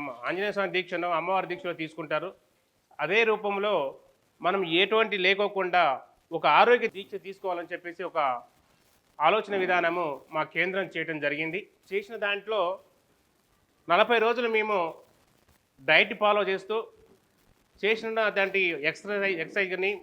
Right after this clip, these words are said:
మెడిటేషన్ కానీ, యోగా కానీ, ఫుడ్ కానీ, యాక్టివిటీస్ కానీ తీసుకోవడం జరిగింది. దాంట్లో ప్రత్యక్ష సాక్షిగా నేనే,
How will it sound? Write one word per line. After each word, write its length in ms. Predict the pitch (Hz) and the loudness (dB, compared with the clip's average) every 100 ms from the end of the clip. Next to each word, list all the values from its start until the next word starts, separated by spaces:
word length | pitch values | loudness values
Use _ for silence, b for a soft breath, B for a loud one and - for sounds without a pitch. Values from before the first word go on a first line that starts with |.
| - | -4
మెడిటేషన్ 440 | 165 190 202 185 | 0 0 0 -2
కానీ, 440 | 175 170 185 202 - _ | 0 0 0 -6 -12 _
యోగా 300 | 143 170 202 | -4 0 2
కానీ, 440 | 190 165 160 196 - _ _ _ | 2 2 2 -2 -6 _ _ _
ఫుడ్ 220 | 190 190 | -2 -2
కానీ, 280 | 208 185 175 | 2 2 4
యాక్టివిటీస్ 380 | 170 165 170 151 | 2 0 -8 -4
కానీ 420 | 160 175 170 139 - _ _ _ _ | -2 0 -2 -6 -12 _ _ _ _
తీసుకోవడం 360 | 202 190 196 175 | -10 -4 -2 0
జరిగింది. 420 | 165 165 180 202 - - - - - | -2 -2 -4 -4 -6 -8 -10 -8 2
దాంట్లో 420 | 175 208 220 214 | 2 4 2 0
ప్రత్యక్ష 460 | - 170 165 220 214 | 0 -2 0 -2 2
సాక్షిగా 400 | 202 196 202 180 | 2 2 -2 -2
నేనే, 340 | 160 175 208 | 0 2 0